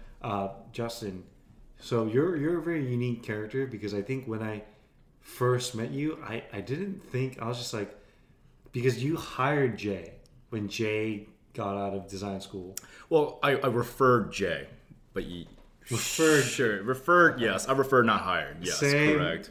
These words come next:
Speaker 1: s-,
Speaker 2: Sure.
Speaker 1: I mean, same thing, but then you, you know, grew up in Dallas, Texas, moved over to, um, Georgia, and did high school there, and then you're just like, "F it." You know,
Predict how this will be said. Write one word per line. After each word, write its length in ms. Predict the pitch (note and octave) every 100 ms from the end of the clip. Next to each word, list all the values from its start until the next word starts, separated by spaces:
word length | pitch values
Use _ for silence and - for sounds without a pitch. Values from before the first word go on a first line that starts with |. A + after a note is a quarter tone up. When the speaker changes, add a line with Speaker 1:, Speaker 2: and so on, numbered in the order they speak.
| -
Speaker 1:
s-, 140 | F#3 -
Speaker 2:
Sure. 420 | - - C3+ F#2
Speaker 1:
I 20 |
mean, 300 | G#2 G#2 A2+ - -
same 340 | - - E3 C#3
thing, 320 | C3+ C#3+ A2
but 160 | A2 A#2+
then 200 | B2+ A#2+
you, 580 | A#2+ C#3 C#3 C3+ C3 C3 - -
you 140 | - C3+
know, 300 | A#2+ A2+ - D#3
grew 260 | - A2+ C#3+
up 160 | D3 E3
in 240 | D3+ C#3+
Dallas, 380 | A#2+ A2+ A2 -
Texas, 480 | G#2+ - G#2+ G#2 - - _ - -
moved 460 | G#2 G#2+ A#2+ C3+ C3+
over 280 | B2 A2+ A#2
to, 720 | - A2+ A2 A2 C3 - - -
um, 540 | B2+ A#2 F2 F2+ - - - - -
Georgia, 560 | A2+ A2 G#2 G2 F#2+ F#2+ - - -
and 140 | A2+ G#2+
did 100 | A2
high 160 | A2
school 280 | A2 A2+ G#2
there, 380 | G2 F#2+ F#2 F2+ - B2+ - -
and 100 | G#2+
then 120 | A2+
you're 180 | A2+ A#2+
just 220 | A#2+ A2+
like, 140 | G2+ -
"F 220 | G2+ -
it." 120 | G2 - - _ _ - - -
You 80 | G#2
know, 240 | G2+ G#2+